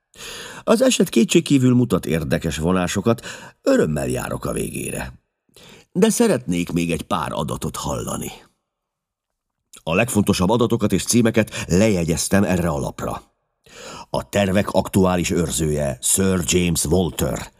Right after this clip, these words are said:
a híres kormányszakértő, akinek kitüntetéseit és címeit csak két sorban lehet felsorolni.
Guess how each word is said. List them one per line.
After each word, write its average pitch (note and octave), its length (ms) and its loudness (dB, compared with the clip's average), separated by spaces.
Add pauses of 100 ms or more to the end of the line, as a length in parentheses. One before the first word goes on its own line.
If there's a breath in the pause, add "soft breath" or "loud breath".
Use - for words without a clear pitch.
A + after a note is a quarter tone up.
(360 loud breath)
a E2+ 160 0
híres F2+ 500 0
kormányszakértő, D#2+ 1000 -2
akinek E2 340 -2
kitüntetéseit G#2+ 920 0
és G#2+ 160 0
címeit A2+ 540 2
csak - 240 -4
két A#2+ 260 0
sorban D2+ 440 0
lehet D#2 260 -2
felsorolni. A#1 800 -4